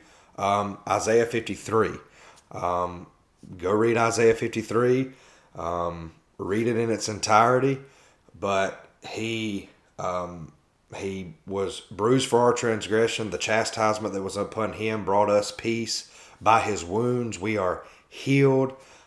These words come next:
Um, and so, yeah, I would highly encourage you. Go read Isaiah fifty-three. Uh, if you're taking notes during this episode, I would encourage you write down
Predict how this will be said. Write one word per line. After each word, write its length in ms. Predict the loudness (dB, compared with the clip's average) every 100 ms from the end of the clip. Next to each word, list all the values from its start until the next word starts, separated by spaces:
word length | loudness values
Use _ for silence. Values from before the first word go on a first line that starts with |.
| _ -2
Um, 640 | 0 0 -2 -6 -12 -16 _ _ _ _ _ _ _ _ _ _ -10
and 240 | -8 -8 -14 _ -10
so, 420 | 0 2 4 0 -6 _
yeah, 240 | 2 4 6
I 180 | 4 4
would 100 | 4
highly 280 | 2 2
encourage 400 | 0 0 2 0
you. 160 | -4 -14 _
Go 140 | -2 0
read 260 | 2 2
Isaiah 380 | 2 2 2 0
fifty-three. 680 | -2 -6 -6 0 2 0 -4 -14 -20 -6
Uh, 260 | 0 0 0
if 100 | -6
you're 80 | -2
taking 380 | 0 0 -2
notes 260 | 2 2 2
during 240 | -2 -2
this 160 | -2 -2
episode, 540 | -2 -2 -2 2 4
I 100 | 4
would 120 | 4 0
encourage 440 | 0 2 2 0
you 220 | -4 -4 -8
write 360 | 2 4 4 0
down 400 | 0 0 -2